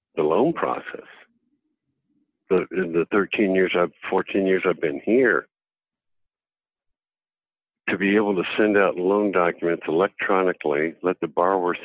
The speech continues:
sign them electronically, then the system gives it back to us. I mean, we used to have to overnight the loan documents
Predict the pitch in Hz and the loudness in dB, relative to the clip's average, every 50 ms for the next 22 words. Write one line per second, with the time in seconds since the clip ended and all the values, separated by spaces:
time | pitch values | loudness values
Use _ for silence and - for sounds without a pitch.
0 | - - 92 95 107 113 110 110 104 95 82 82 82 78 78 73 69 _ - - | -4 0 0 0 2 2 2 2 2 0 0 0 0 0 0 0 -2 _ -6 -4
1 | - 82 78 73 71 69 - - 71 76 78 80 - _ _ _ _ _ _ _ | -2 -2 0 -2 -4 -4 -4 -4 -4 -4 -4 -6 -8 _ _ _ _ _ _ _
2 | _ _ _ _ _ _ _ _ _ _ - - 85 87 87 85 78 73 78 - | _ _ _ _ _ _ _ _ _ _ -2 0 0 2 2 0 -2 -2 -6 -4
3 | - - 110 - - - 95 90 90 87 - _ _ _ _ _ _ _ _ _ | -2 -2 -2 -2 -2 0 0 0 0 -2 -6 _ _ _ _ _ _ _ _ _
4 | - - 95 95 87 95 92 - - 95 98 117 120 - _ - - 85 69 65 | -8 -4 -4 -2 -2 -2 -4 -2 0 0 2 2 0 -2 _ -8 -6 -4 -2 -2
5 | 71 76 82 - - - - _ _ _ _ _ _ _ _ _ _ _ _ _ | -2 -4 -4 -6 -12 -20 -20 _ _ _ _ _ _ _ _ _ _ _ _ _
6 | _ _ _ _ _ _ _ _ _ _ _ _ _ _ _ _ - 98 95 95 | _ _ _ _ _ _ _ _ _ _ _ _ _ _ _ _ -4 -2 0 2
7 | 92 92 92 110 127 127 - - - 92 92 101 95 95 - - - - 92 90 | 2 2 2 2 0 0 -2 -4 -6 -4 0 0 0 0 -2 -4 -4 -2 -2 -2
8 | 92 90 - _ _ _ _ _ - 92 92 104 110 107 98 95 92 101 101 - | -2 -4 -8 _ _ _ _ _ -2 -2 0 2 2 2 4 4 2 2 0 0
9 | - 95 92 92 - - - _ _ _ _ _ _ _ _ _ _ - 95 95 | 0 0 2 2 0 -2 -8 _ _ _ _ _ _ _ _ _ _ -6 -2 0
10 | 98 104 101 90 92 87 82 80 - - 87 85 87 85 | 0 2 2 2 2 2 2 0 -2 0 0 0 0 -2